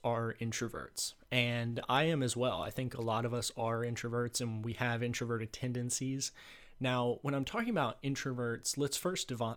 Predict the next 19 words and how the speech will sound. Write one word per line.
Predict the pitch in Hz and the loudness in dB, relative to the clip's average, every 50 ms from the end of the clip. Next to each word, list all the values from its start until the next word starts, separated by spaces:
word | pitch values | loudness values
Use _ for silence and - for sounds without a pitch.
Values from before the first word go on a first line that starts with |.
| - - | -4 -4
define | 127 - - - 123 120 120 120 117 | -4 -2 0 0 0 2 0 0 -2
the | 117 | -2
term. | 107 - - 117 113 - 104 101 101 | -4 -4 -4 -6 -4 -4 -4 -4 -4
What | 120 123 | -2 -2
does | 123 113 | -2 -2
that | 117 117 110 - 117 | -4 -4 -4 -6 -6
mean? | 120 117 110 - 120 120 - - - - - - - - - - - - - - - - - - - - - - _ _ | -8 -6 -8 -8 -10 -12 -14 -16 -20 -20 -20 -20 -20 -20 -20 -20 -20 -20 -20 -20 -20 -20 -20 -20 -20 -20 -20 -20 _ _
Well, | - 151 151 147 143 | 4 6 6 6 4
the | 143 143 | 2 -2
classic | - - - 185 214 226 - - 247 - - | -4 -2 -2 -2 0 0 -2 -4 -4 -6 -8
Myers-Briggs | 147 151 135 143 139 131 135 135 135 127 123 - - 139 131 127 123 117 - - | -6 -4 -2 0 2 2 2 4 2 2 0 0 0 0 0 0 0 -2 -4 -2
description | - 131 - - - - 147 - - 135 127 120 120 127 | -2 -2 -2 0 0 -2 -2 0 -2 -2 -2 -2 -4 -2
of | - 127 123 120 120 107 | -2 0 0 0 0 -2
an | 127 120 | -2 -2
introvert | 120 127 127 - - 120 120 120 120 120 - - | -2 -2 -2 -2 -4 -4 -2 -2 -4 -4 -4 -2
is | - | -2
somebody | - - 131 127 127 123 | 0 0 0 0 0 0
that | 117 120 113 113 131 120 - | -2 -2 -4 -4 -8 -6 -4
gains | 135 131 131 139 143 143 147 135 - | -4 -2 -2 -2 -2 -2 -2 -2 -4